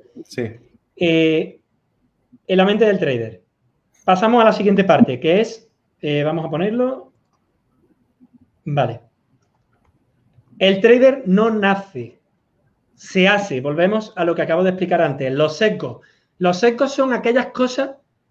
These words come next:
Speaker 2: que te pasan que tienes que asimilar. Esconder tus defectos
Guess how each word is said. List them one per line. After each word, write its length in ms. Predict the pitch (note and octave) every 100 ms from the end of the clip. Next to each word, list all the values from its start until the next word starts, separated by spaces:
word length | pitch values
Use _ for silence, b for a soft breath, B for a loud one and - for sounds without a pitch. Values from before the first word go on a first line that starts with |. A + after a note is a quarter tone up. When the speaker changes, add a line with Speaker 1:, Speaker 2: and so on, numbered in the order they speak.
| _
Speaker 2:
que 120 | - G3
te 120 | -
pasan 420 | F#3+ A#3+ C4+ D4+
que 100 | -
tienes 240 | G3 G#3 G#3+
que 80 |
asimilar. 500 | G3 G3+ F3 B2+ A2+ _ _ _ _
Esconder 480 | F#3+ F#3 G3 A3 A3+
tus 200 | A#3+ A3+
defectos 640 | A3 A3+ A#3+ A#3+ C4 -